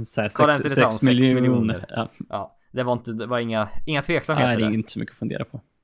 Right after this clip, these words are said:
Speaker 2: Nej, precis. Eh, din bänk då, Niklas?
Speaker 1: Eh, ja. Eh, jag kä-, jag, jag känn-, kändes det så här,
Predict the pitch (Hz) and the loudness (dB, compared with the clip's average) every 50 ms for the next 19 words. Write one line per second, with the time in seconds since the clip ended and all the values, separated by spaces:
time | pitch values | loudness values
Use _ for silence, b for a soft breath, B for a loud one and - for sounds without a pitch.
0 | _ _ _ - 107 107 104 101 101 - - 113 104 - 113 - - - - _ | _ _ _ -10 -6 -4 -4 -6 -6 -8 -12 -12 -10 -10 -12 -12 -14 -20 -20 _
1 | _ _ _ _ _ _ _ _ - 127 151 180 190 190 196 190 190 190 196 - | _ _ _ _ _ _ _ _ -8 -4 -2 0 0 0 0 0 -2 -4 -6 -8
2 | _ _ _ _ _ _ _ _ - 151 165 226 220 202 262 381 370 - - - | _ _ _ _ _ _ _ _ -10 -4 -2 0 0 2 0 0 -2 -4 -8 -6
3 | 110 101 98 110 107 104 - - b b b b b b b b b _ _ _ | -8 -6 -4 -4 -6 -6 -6 -12 b b b b b b b b b _ _ _
4 | _ _ - 117 117 120 127 127 131 135 - - _ _ _ _ - 151 135 165 | _ _ 0 2 4 6 6 6 6 4 2 -2 _ _ _ _ 0 2 6 8
5 | 214 190 127 107 95 - - _ _ _ _ _ _ _ - 131 135 131 135 135 | 8 8 8 6 4 2 -2 _ _ _ _ _ _ _ -2 0 2 4 4 6
6 | 131 131 127 127 127 127 123 120 120 120 120 117 107 69 - - _ _ _ _ | 6 6 6 4 4 4 4 4 4 2 2 2 0 -2 -4 -10 _ _ _ _
7 | _ _ _ _ _ _ _ _ _ _ - 135 127 123 - - - - 143 143 | _ _ _ _ _ _ _ _ _ _ 0 2 2 2 2 2 2 4 4 4
8 | 135 - - 117 139 143 143 143 139 139 - - 160 156 160 - 139 - - 165 | 4 2 2 4 4 4 4 4 2 2 2 4 4 4 4 4 2 4 4 4
9 | 160 180 170 120 - - 113 107 113 113 110 117 113 | 4 6 4 2 2 2 2 4 4 4 2 0 -2